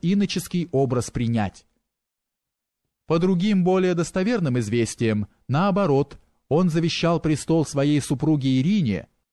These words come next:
а исполнителями своей духовной или своими душеприказчиками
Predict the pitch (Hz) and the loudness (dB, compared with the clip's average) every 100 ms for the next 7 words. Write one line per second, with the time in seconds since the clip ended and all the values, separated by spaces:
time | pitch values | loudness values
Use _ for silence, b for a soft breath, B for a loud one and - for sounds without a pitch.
0 | _ 120 147 143 143 156 180 175 156 151 | _ -2 0 0 0 2 2 2 0 0
1 | 139 135 139 151 131 135 147 135 139 127 | -2 0 2 2 2 0 2 2 2 -2
2 | 101 - 143 143 - 131 151 143 127 139 | -2 -2 0 0 0 0 0 0 0 -2
3 | - 113 117 170 202 - 113 101 95 | -2 -4 -2 -2 -2 -4 -2 -2 -2